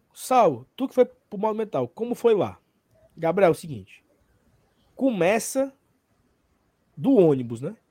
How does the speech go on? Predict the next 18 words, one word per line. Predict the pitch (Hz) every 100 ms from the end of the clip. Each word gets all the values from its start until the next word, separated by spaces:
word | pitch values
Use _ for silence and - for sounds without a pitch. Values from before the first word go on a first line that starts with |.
| _ _ _ _ _ _ _
A | -
gente | 131 135
tava | 113 127
no | 185
ônibus. | 170 196 226 226 226 - _ _ _ _ _ _ _ _ _ _ -
É... | 123 113 107 101 95 87 _ _ _ _ _ _ _ _ _ -
a | 127
polícia | 147 139 156 - - _ _ _ -
de | 135 190
boaça, | 123 151 165 160 127 117 - 117
assim, | - 113 _
de | 127
boaça | 135 175 95 - -
com |
a | 117
gente, | 107 117 131
tranquilidade | - 135 127 143 127 117 117 127
total. | 127 - 113 123